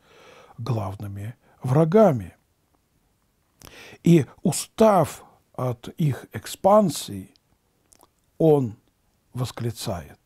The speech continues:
Давид восклицает: «Удалитесь от меня, все делающие беззаконие».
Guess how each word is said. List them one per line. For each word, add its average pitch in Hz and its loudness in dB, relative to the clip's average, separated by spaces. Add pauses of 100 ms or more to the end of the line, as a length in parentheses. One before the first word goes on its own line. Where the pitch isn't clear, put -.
(280)
Давид 113 -8
восклицает: 98 -18 (340)
«Удалитесь 160 2
от 147 -4
меня, 127 -6 (280)
все - 0
делающие 139 -2
беззаконие». 113 -4